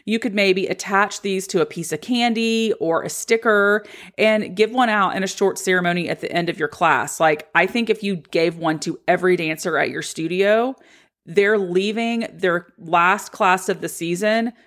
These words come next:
feeling really proud of themselves and, most importantly, happy. They're getting a little tiny token to take home with them. You can sign the card. You can write their name on the card. Just make it a fun, big deal. It would literally take you five minutes, maybe less, at the end of every class, and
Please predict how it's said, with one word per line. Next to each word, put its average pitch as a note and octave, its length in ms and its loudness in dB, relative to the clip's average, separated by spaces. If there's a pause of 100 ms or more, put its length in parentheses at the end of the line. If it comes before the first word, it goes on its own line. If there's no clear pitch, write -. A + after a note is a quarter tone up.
(100)
feeling F#3 480 0
really F3+ 260 2
proud G3 340 2
of F#3 80 -4
themselves F3+ 600 2
and, E3+ 140 -6
most D#3 220 -6
importantly, D#3+ 420 -2
happy. G#3 560 0
They're F3 180 0
getting D#3+ 280 -2
a D3 80 -2
little D#3 240 0
tiny D3+ 720 -2
token A3+ 380 2
to F#3+ 80 -4
take D#3+ 260 -2
home G#3+ 260 2
with G#3+ 140 2
them. G3+ 400 0 (360)
You F#3+ 160 0
can D#3+ 200 -4
sign A#3 500 0
the A3+ 60 -2
card. G#3+ 460 2
You F3+ 80 -6
can E3 140 -6
write C#3 220 0
their C#3 160 -4
name G3 300 -2
on F#3+ 100 -6
the G3 80 -4
card. F#3 640 2 (580)
Just - 240 -8
make G#3 280 0
it A#3 280 2
a F#3+ 80 0
fun, F#3 360 0
big F3 200 -2
deal. A3 340 0
It - 340 -6
would F#3 220 -2
literally F#3+ 380 2
take F3 260 -4
you E3 100 -12
five E3+ 440 2
minutes, D#3 380 -2
maybe D#3 280 -2
less, D3+ 320 0
at D#3+ 80 -10
the - 160 -4
end D#3+ 160 -2
of D3+ 80 -4
every D#3 240 -2
class, C#3+ 580 0
and C#3 480 -2